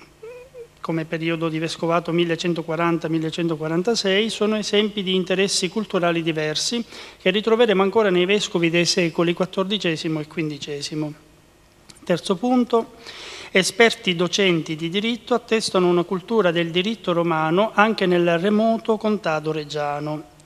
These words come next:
Il riferimento è a Sichelmo, maestro reggiano di diritto giustinaneo nell'undicesimo secolo, e anche qui qualche accenno è già stato fatto. Questa insigne scuola di diritto presente a Reggio, ante litteram. Punto quarto,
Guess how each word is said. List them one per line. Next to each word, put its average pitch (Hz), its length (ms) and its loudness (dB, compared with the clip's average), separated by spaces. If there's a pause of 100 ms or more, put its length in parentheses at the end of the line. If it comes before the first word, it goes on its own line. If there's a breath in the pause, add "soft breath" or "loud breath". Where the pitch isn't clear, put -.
(140)
Il 156 40 -12
riferimento 196 600 0
è 202 100 4
a 190 80 4
Sichelmo, 156 640 -4
maestro 175 420 -2
reggiano 165 420 2
di 156 140 -4
diritto 165 420 -4
giustinaneo 185 920 0 (360 loud breath)
nell'undicesimo 196 1000 2
secolo, 151 520 -2
e - 20 4
anche 190 260 2
qui 175 420 0
qualche 175 280 2
accenno 160 340 -2
è 151 60 -4
già 147 100 -10
stato 147 300 -6
fatto. 151 540 -8 (140)
Questa - 280 -8
insigne 165 360 -2
scuola 165 440 -2
di 151 160 -6
diritto 165 500 -2
presente 160 540 -4
a 151 60 -4
Reggio, 147 440 -6 (120)
ante 202 340 4
litteram. 151 760 -4 (1400 loud breath)
Punto 175 320 2
quarto, 165 720 0